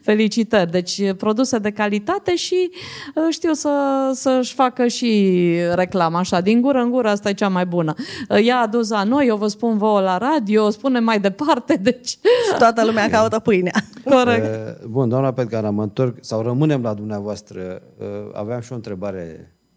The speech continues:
Speaker 3: mai dificilă, mersi, sigur. Uh, spuneți-ne, nu nouă, ci elevilor și celor, celor care ne ascultă, câteva repere, dați-ne din,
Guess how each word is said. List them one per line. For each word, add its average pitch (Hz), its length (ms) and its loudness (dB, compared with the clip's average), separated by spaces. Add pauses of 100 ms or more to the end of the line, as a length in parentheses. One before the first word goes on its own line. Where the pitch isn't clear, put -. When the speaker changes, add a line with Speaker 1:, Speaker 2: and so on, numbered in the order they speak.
(440)
Speaker 3:
mai 87 180 -10
dificilă, 80 560 -18 (280)
mersi, 76 180 -18
sigur. - 220 -20 (600)
Uh, 107 240 -6 (240)
spuneți-ne, 156 720 -8 (260)
nu 147 120 -10
nouă, 127 340 -4
ci - 140 -14
elevilor 110 480 -8
și - 120 -20
celor, 113 160 -16
celor 110 300 -10
care 101 140 -12
ne 101 80 -14
ascultă, 117 540 -14 (420)
câteva 117 680 -6
repere, 110 420 -8
dați-ne 107 440 -12
din, 95 260 -14